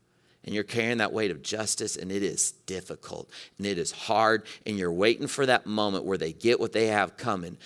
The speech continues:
so that way you can finally breathe.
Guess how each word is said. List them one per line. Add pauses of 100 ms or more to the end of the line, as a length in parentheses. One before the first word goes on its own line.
(160)
so
that
way
you
can
finally (800)
breathe.